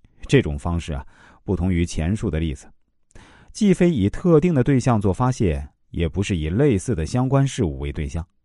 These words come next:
而是以任何不定的目标及自己所属的事物为对象，以寻求自我情绪上的发泄。当某人内心有毫不客气的反抗上司的欲望，但碍于现实却又不得不忍气吞声，于是啊，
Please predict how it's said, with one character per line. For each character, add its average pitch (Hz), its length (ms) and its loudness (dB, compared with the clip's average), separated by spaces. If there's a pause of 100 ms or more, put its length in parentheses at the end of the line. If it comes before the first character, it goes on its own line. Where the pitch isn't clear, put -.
(180)
而 143 200 2
是 147 220 0
以 92 140 0
任 127 300 2
何 107 180 0
不 107 200 -2
定 165 200 -2
的 82 100 -2
目 90 160 -2
标 101 300 0
及 82 180 -4
自 110 220 -2
己 76 180 -6
所 120 240 -2
属 - 180 -10
的 85 120 -6
事 135 200 -2
物 67 160 -2
为 71 140 -6
对 71 160 -6
象， 69 200 -10 (360)
以 101 180 4
寻 107 200 0
求 107 160 2
自 117 160 2
我 73 180 0
情 80 180 -6
绪 87 140 -4
上 71 160 -6
的 76 80 -12
发 69 160 -8
泄。 - 160 -12 (720)
当 214 200 4
某 143 280 4
人 135 260 4
内 160 180 4
心 165 400 2
有 95 200 4
毫 117 220 0
不 170 100 -4
客 175 220 0
气 - 140 -2
的 113 100 4
反 69 300 -6
抗 160 200 0
上 170 240 0
司 170 140 -6
的 80 100 -6
欲 80 160 -4
望， 69 240 -8 (320)
但 143 160 2 (180)
碍 170 140 2
于 123 160 4
现 131 300 2
实 98 320 2
却 87 160 0
又 87 100 2
不 90 140 -2
得 90 140 0
不 95 100 -2
忍 76 220 -4
气 - 140 -6
吞 104 200 -2
声， 135 180 -2 (300)
于 80 140 -4
是 80 120 -8
啊， 71 120 -12